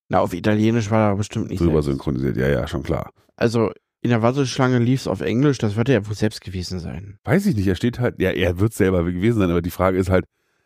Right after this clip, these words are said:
Speaker 2: was hat er da gesagt? Hat er da
Speaker 1: "Hallo,
Speaker 2: irgendwie
Speaker 1: ich bin Diesel, David Hasselhoff, bla bla, irgendwas,
Speaker 2: Aber es
Speaker 1: bla
Speaker 2: hat ja
Speaker 1: bla."
Speaker 2: keinen Bezug zum Park gehabt. Es könnte also aus, aus sonst was für einem Making-of-Doku über ihn oder sonst was rausgeschnitten sein.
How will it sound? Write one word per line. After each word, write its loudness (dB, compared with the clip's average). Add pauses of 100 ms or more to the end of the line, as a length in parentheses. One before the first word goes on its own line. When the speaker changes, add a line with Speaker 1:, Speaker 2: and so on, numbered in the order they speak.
(480)
Speaker 2:
was -2
hat 0
er 4
da 2
gesagt? 0
Hat -2
er 2
da 2
Speaker 1:
"Hallo, 4
Speaker 2:
irgendwie 2
Speaker 1:
ich -6
bin 0
Diesel, 2 (100)
David -2
Hasselhoff, 0
bla 2
bla, 2
irgendwas, -2
Speaker 2:
Aber 4
es 2
Speaker 1:
bla 2
Speaker 2:
hat 2
ja 2
Speaker 1:
bla." -2
Speaker 2:
keinen 2
Bezug -2
zum -2
Park 0
gehabt. 0
Es -14
könnte 2
also 4
aus, -4
aus -2
sonst -2
was -2
für -4
einem 2
Making-of-Doku -2
über 2
ihn 2
oder 4
sonst 0
was -4
rausgeschnitten -6
sein. -6